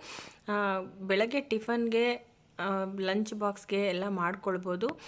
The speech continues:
ಈಗ ಯಾವ ರೀತಿ ಮಾಡೋದು ಅಂತ ನೋಡ್ಕೊಳ್ಳೋಣ. ಮೊದಲಿಗೆ ನೋಡಿ, ಅರ್ಧ ಕಪ್ಪು ಹೆಸರುಬೇಳೆ ತಗೋತಾ ಇದ್ದೀನಿ. ಅರ್ಧ ಕಪ್ ಹೆಸರುಬೇಳೆನ ಬಾಣಲೆಗೆ ಸೇರಿಸ್ಕೊಂಡು ಕಡಿಮೆ ಉರಿಯಲ್ಲಿ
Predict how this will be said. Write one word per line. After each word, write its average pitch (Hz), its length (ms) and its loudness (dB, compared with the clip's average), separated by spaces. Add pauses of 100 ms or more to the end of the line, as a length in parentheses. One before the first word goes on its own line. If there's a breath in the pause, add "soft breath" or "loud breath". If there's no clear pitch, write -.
(240 loud breath)
ಈಗ 214 100 -2
ಯಾವ 185 360 2
ರೀತಿ 240 240 -2
ಮಾಡೋದು 190 360 0
ಅಂತ 180 260 -2
ನೋಡ್ಕೊಳ್ಳೋಣ. 180 580 -2 (560 loud breath)
ಮೊದಲಿಗೆ 226 360 4
ನೋಡಿ, 214 280 4
ಅರ್ಧ 185 480 0
ಕಪ್ಪು 202 500 -2 (120)
ಹೆಸರುಬೇಳೆ 196 500 0
ತಗೋತಾ 180 420 -2
ಇದ್ದೀನಿ. 196 420 0 (440 loud breath)
ಅರ್ಧ 196 280 0
ಕಪ್ 254 240 -2
ಹೆಸರುಬೇಳೆನ 202 680 2 (160)
ಬಾಣಲೆಗೆ 196 1000 -2 (220)
ಸೇರಿಸ್ಕೊಂಡು 185 960 0 (300 loud breath)
ಕಡಿಮೆ 240 420 4
ಉರಿಯಲ್ಲಿ 220 720 2